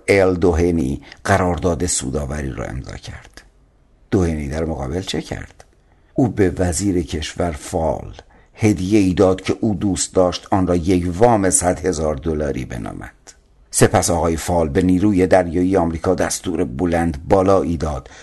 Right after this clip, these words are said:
تا رقیبانی را که چاه‌های نفتشان نزدیک ذخایر الک هیل بود و نفت را به خود جذب می‌کرد، از منطقه دور کند و دیگر به آنها اجازهٔ فعالیت ندهد.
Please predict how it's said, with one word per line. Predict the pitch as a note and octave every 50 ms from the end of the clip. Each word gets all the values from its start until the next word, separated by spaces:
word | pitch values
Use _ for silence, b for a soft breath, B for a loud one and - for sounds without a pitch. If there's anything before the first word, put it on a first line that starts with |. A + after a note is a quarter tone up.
| B B B B -
تا | C#3+
رقیبانی | D3 D#3 D3+ C#3 D3 D3+ C#3+ E3+ F3+ E3 C#3+ B2
را | A2+ G2+ G2
که | - - G#2
چاه‌های | - - A#2+ A2 G#2+ - C#3 A2 G#2+
نفتشان | A2 A#2 A#2 G#2+ - - G2 - - F#2 F2+ E2 - B B B B B B
نزدیک | A2+ G2+ F#2 - B2+ B2 F#2+ - F#2
ذخایر | F2 D2 D#2 F#2+ F2+ F2+ F2+ F2 F2+ F#2+ F#2 F#2+
الک | F#2 F2+ F2 E2 E2 E2 - - - -
هیل | - G2+ G2 F2
بود | - C#2 C2 C2 - - B B B B B B
و | G2 G2+
نفت | G2+ A2 A#2 A2+ G#2+ G2+ - - - -
را | G2+ F#2+
به | F#2 G2 F#2
خود | - - A2 G#2 D2 B1+ -
جذب | - F2 E2 E2 D#2+ - - -
می‌کرد، | D2 D2 - - D2+ D#2 D2+ C#2+ - - B B B B
از | G2 F#2 D#2+ F2+
منطقه | G2 F#2+ F#2+ F2 - D2+ C#2 D#2+ D#2+
دور | B1 D2 C2 C2+ -
کند | - - B1 G1+ - - - _ b b b b b -
و | G#2
دیگر | F2 F2 F#2+ A2+ A2+ - C3+ B2+ A2+
به | F#2+ E2 A#2+
آنها | - - F2+ E2+ - - D#2+ D#2 - B B B B B B -
اجازهٔ | C#3 C3 A2 B2+ B2 A#2 G#2+ A#2+ B2+ G#2+ F#2
فعالیت | - - F2 - - - D#2+ D#2+ D2+ B1+ B1+ B1+ A1+ G#1+ - - - F2
ندهد. | E2 D#2 - - - A#1 - - - - _ _ -